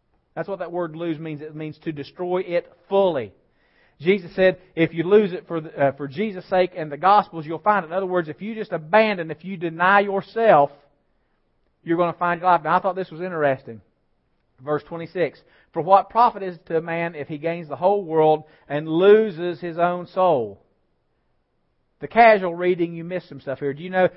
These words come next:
Co-, well, yeah, yeah, yeah, I know. We were talking about, I, I suppose that lose means to destroy full, uh, destroy fully, Pastor. No, no. The word in verse twenty-five, when it says, "Whenever a man desires to save his life, you'll lose it,"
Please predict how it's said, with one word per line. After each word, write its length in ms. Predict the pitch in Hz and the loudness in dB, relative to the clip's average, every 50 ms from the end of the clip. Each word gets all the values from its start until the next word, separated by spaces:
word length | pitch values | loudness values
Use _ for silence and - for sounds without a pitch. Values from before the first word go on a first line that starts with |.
| - _ | -12 _
Co-, 160 | - 175 170 | -6 -6 -4
well, 240 | 165 170 180 185 180 | 2 4 4 4 4
yeah, 180 | 170 165 175 170 | 4 2 0 0
yeah, 120 | 165 165 | 0 0
yeah, 180 | 156 151 151 156 | 0 0 0 0
I 40 | |
know. 180 | 156 147 143 139 | 0 0 -2 -2
We 120 | 147 156 | -2 -2
were 60 | 151 147 | -8 -6
talking 280 | - 160 147 143 151 | -2 0 0 0 0
about, 280 | 151 147 143 151 156 151 | -2 0 0 0 0 0
I, 120 | 151 147 | -2 -4
I 20 | 151 | -4
suppose 480 | - 151 - - 165 160 160 160 151 | -4 -6 -2 0 2 2 2 0 -2
that 140 | 139 151 156 | -8 -14 -8
lose 280 | 147 151 160 160 156 147 | -4 -4 -4 -4 -4 -8
means 300 | 156 156 156 151 151 - | -10 -14 -14 -14 -14 -12
to 140 | - 147 131 | -10 -10 -10
destroy 440 | 127 127 131 - - 165 160 165 165 | -10 -12 -16 -18 -14 -12 -10 -10 -10
full, 340 | 160 - 156 147 143 156 156 | -10 -10 -8 -8 -8 -10 -12
uh, 80 | 135 139 160 | -14 -16 -16
destroy 340 | 131 135 - - 160 160 160 | -18 -18 -16 -14 -12 -12 -12
fully, 260 | 156 - 175 160 151 | -12 -10 -10 -10 -10
Pastor. 280 | 135 - 131 127 - 151 | -10 -10 -10 -12 -12 -14
No, 80 | 147 143 | -16 -14
no. 180 | 139 131 120 - _ _ _ _ _ _ | -14 -14 -14 -16 _ _ _ _ _ _
The 80 | - 139 | -8 -6
word 380 | 139 143 170 185 190 190 185 180 | -2 4 6 6 6 6 4 2
in 180 | 170 156 147 | -2 -6 -2
verse 220 | 143 170 180 170 175 | 2 2 2 2 0
twenty-five, 480 | - 180 170 170 151 - 170 165 160 147 | -4 -14 -14 -12 -4 0 2 2 2 2
when 80 | 151 147 | -2 -10
it 80 | 143 | -12
says, 180 | - 151 139 - | -10 -12 -12 -10
"Whenever 300 | 156 151 160 151 147 143 | -10 -10 -10 -10 -10 -10
a 40 | 143 | -10
man 220 | 143 151 151 147 | -10 -12 -12 -12
desires 340 | 139 139 143 151 147 143 139 | -14 -10 -4 -2 -2 -2 -4
to 80 | - 131 | -8 -12
save 240 | - 156 156 147 143 | -8 -6 -6 -6 -6
his 120 | 135 131 | -10 -10
life, 180 | 143 143 139 - | -6 -8 -6 -6
you'll 200 | 143 139 131 131 | -8 -10 -10 -6
lose 300 | 135 151 165 170 180 160 | -4 -2 0 0 -2 -2
it," 180 | 180 190 185 _ | -6 -10 -12 _